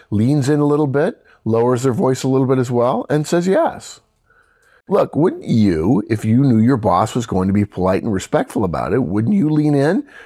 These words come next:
lower your voice, and say yes? Of course you would. You'd want to know, good or bad, in the great majority of situations, what the feedback is. And as we've said many, many times to folks, your directs aren't that much different than you.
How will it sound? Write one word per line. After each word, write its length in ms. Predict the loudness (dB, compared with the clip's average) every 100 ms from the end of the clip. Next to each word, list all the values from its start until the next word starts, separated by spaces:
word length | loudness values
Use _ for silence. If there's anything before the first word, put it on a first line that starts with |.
| -6
lower 220 | -2 2
your 120 | 2 2
voice, 360 | 0 0 -2
and 120 | -4
say 140 | 0 0
yes? 500 | 2 0 -2 -8 -20 _ _ _ -20 _ -10
Of 60 | -2
course 280 | 0 0 0
you 80 |
would. 320 | -2 -4 -8 -12 -2
You'd 240 | 2 2
want 300 | 2 2 2
to 80 | 0
know, 520 | 2 2 2 -2 -12 _ -20 -12 -2
good 200 | 2 2
or 60 |
bad, 420 | 2 0 0 2
in 100 | 2
the 60 | 0
great 260 | 2 0 2
majority 420 | 0 2 0 0
of 60 |
situations, 600 | 0 -2 0 0 -2 -4
what 140 | -4 -4
the 80 | -2
feedback 480 | -2 0 0 0
is. 400 | 2 0 -2 -12 -20 -20 -20 -20 -10
And 320 | -4 0 2
as 140 | 2 0
we've 120 | -4
said 280 | 0 0 2
many, 160 | 2
many 180 | 2 2
times 300 | 2 0 0
to 80 | -4
folks, 400 | -4 -4 -4 -10 _ -20 -18 -2
your 140 | 0
directs 460 | 2 2 0 -2 -8
aren't 260 | -2 -2 0
that 180 | -2 -2
much 220 | -4 -4
different 360 | -6 -4 -6 -6
than 120 | -6
you. 220 | -6 -8